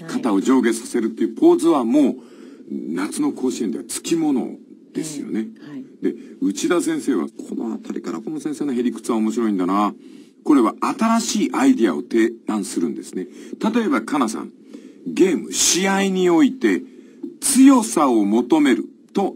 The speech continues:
Speaker 1: 相手に対して弱さを求めてしまう。つまり、自分が強くあるためには、相手を弱くすればいい。
Speaker 2: はい。
Speaker 1: で、相手を弱くするためには、相手を見下し、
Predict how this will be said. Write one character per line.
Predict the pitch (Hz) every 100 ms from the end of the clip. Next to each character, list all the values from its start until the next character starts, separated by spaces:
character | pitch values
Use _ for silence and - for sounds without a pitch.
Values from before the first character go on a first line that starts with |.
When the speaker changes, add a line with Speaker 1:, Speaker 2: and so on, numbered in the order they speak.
| -
Speaker 1:
相 | - 156 -
手 | 196
に | 156 113
対 | 98 85
し | -
て | 87
弱 | - 165 160
さ | - 165
を | 101
求 | 82 87
め | 80
て | -
し | -
ま | 69
う。 |
つ | 69 175
ま | 147
り、 |
自 | 110 185
分 | 220 233
が | 208
強 | - - 247
く | 170 -
あ | -
る | 165
た | 320
め | 151
に | 151
は、 | 151 - - - - -
相 | - 170
手 | -
を | 113
弱 | 95 247 247
く | -
す | -
れ | 98
ば | -
い |
い。 | - - -
Speaker 2:
は | 160
い。 | 139
Speaker 1:
で、 | - - - -
相 | 226 220
手 | 226
を | 156
弱 | 196 208
く | -
す | 170
る |
た | 143
め | 156
に | 151
は、 | 123
相 | - 151 170
手 | 156
を | 101
見 | 80 98 285
下 | - 180 196 175
し、 | - 175